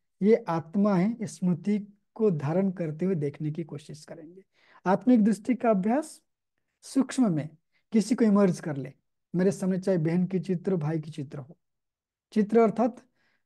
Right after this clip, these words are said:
जब किसी व्यक्ति को आप देखेंगे, उसके सामने आपके सामने उस व्यक्ति की चेहरा आएगा। चेहरे में क्या है? मुख है, नाक है, आंख है, भ्रुकुटी है। तो चेहरे में भ्रुकुटी को देखें।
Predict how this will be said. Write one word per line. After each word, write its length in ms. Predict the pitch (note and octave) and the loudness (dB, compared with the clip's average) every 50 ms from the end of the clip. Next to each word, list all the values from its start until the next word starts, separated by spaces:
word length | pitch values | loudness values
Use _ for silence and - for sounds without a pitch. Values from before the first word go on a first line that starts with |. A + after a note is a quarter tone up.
| _ - | _ -2
जब 260 | D#3+ D#3 G#3+ G#3 G#3+ | 4 6 6 6 6
किसी 220 | - G#3+ F3+ A3 G#3 | 2 -2 0 2 4
व्यक्ति 320 | G3+ G3 - - - B3+ | 4 4 4 2 -2 0
को 100 | - B3 | 2 2
आप 80 | A3+ F#3 | 2 2
देखेंगे, 520 | D#3+ F#3 F3+ F3 - A3+ G#3+ E3+ E3+ A3+ | 2 0 0 0 0 -2 0 0 0 0
उसके 280 | B3 G#3 D3+ - - G#3+ | -2 -2 -4 -6 -8 -8
सामने 400 | - - F#3+ F3 F3 F#3+ B3+ D#4+ D#4 - _ _ _ _ _ _ _ _ _ _ _ _ _ _ _ _ - | -4 -4 -2 0 0 2 2 0 -2 -4 _ _ _ _ _ _ _ _ _ _ _ _ _ _ _ _ -4
आपके 320 | F#3+ F#3+ F#3 - - A#3 | -2 -2 -2 2 2 2
सामने 340 | G#3+ A3+ - F#3+ G3 A3 A#3+ | 2 2 0 0 0 0 0
उस 120 | A3+ - G#3 | -2 -2 -2
व्यक्ति 300 | G3+ F#3 F#3+ - B3+ G#3+ | -4 -4 -4 -4 -6 -2
की 120 | A3 A#3+ | -2 -2
चेहरा 400 | - - - G#3 G#3+ A3+ A#3 G3 | -2 0 0 2 4 4 4 2
आएगा। 300 | D#3+ C#3 C3+ C3 - _ _ _ _ _ _ _ _ _ _ _ _ _ _ _ _ _ _ _ _ _ _ _ _ _ _ _ | 2 -2 -6 -8 -12 _ _ _ _ _ _ _ _ _ _ _ _ _ _ _ _ _ _ _ _ _ _ _ _ _ _ _
चेहरे 240 | - G3+ G#3+ A3 A#3+ | 4 4 6 6 6
में 160 | A#3 B3 G#3+ | 4 2 2
क्या 160 | - B3+ B3 | 2 0 0
है? 220 | A#3 B3+ D#4 D#4+ - _ _ _ _ _ _ _ - | 2 0 -2 -4 -6 _ _ _ _ _ _ _ -2
मुख 280 | E3+ F#3 A3 G#3 G#3+ - | 0 2 2 0 0 -4
है, 240 | G3 G3+ F#3+ F#3 | -4 -4 -4 -4
नाक 440 | F3+ F3 E3 F3 F#3 G3 F#3+ F#3 - | -4 -4 -4 -2 -2 -2 -2 -2 -2
है, 100 | F3+ F3+ | -4 -2
आंख 380 | G3+ - E3 E3+ F#3 F3+ F#3 - | -2 -2 -2 -2 -2 -2 -2 -4
है, 120 | F3 B3+ | -4 -4
भ्रुकुटी 680 | - - _ _ _ - D3 F3 D#3+ - F#3+ - F#3+ E3 | -4 -8 _ _ _ 0 0 2 4 2 2 2 2 0
है। 180 | D#3 D#3+ D#3+ - _ _ _ - | 0 -2 -4 -8 _ _ _ 0
तो 80 | G3+ | 0
चेहरे 380 | E3 - - G#3+ G#3 A3 A#3 C4+ | 0 2 4 6 6 8 8 6
में 100 | C#4 A3 | 6 6
भ्रुकुटी 360 | D#3 D#3 D3 D#3 C#3+ - D3 | 4 2 0 -2 -6 -6 -8
को 140 | B2+ - C#3 | -8 -10 -10
देखें। 280 | C#3 - - _ - | -12 -12 -18 _ -20